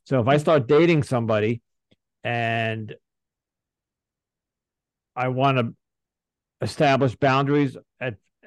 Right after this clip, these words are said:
Speaker 1: in, on, at the onset, but also be vulnerable. You see where I'm going there? It's a little,
Speaker 2: Mm-hmm.
Speaker 1: so to establish boundaries is s-, saying, like you, like you had mentioned before, but being vulnerable,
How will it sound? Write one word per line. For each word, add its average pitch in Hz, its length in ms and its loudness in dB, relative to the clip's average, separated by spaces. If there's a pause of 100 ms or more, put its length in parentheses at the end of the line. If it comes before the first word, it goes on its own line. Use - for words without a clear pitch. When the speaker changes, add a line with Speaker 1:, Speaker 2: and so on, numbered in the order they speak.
Speaker 1:
in, 131 180 -6
on, 127 320 -4 (100)
at 127 140 -6
the 123 140 2
onset, 135 480 0 (120)
but 120 120 -4
also 139 340 -2
be 117 180 2
vulnerable. 107 800 -4 (320)
You 117 120 -6
see 143 200 -2
where 135 160 2
I'm 120 140 -2
going 135 300 -2
there? 135 120 -2
It's 120 140 -8
a - 20 -8
little, 143 160 -2 (200)
Speaker 2:
Mm-hmm. 175 200 -8
Speaker 1:
so 135 220 -4 (300)
to 139 120 -4
establish 156 480 -4
boundaries 143 720 -4
is 127 400 -14 (540)
s-, - 200 -20
saying, 131 560 -4
like 127 180 -2
you, 127 220 -4 (140)
like 127 180 -6 (560)
you 127 160 -4
had 123 160 0
mentioned 127 340 -4
before, 117 480 -2 (1900)
but 120 160 -4
being 143 240 2
vulnerable, 120 720 0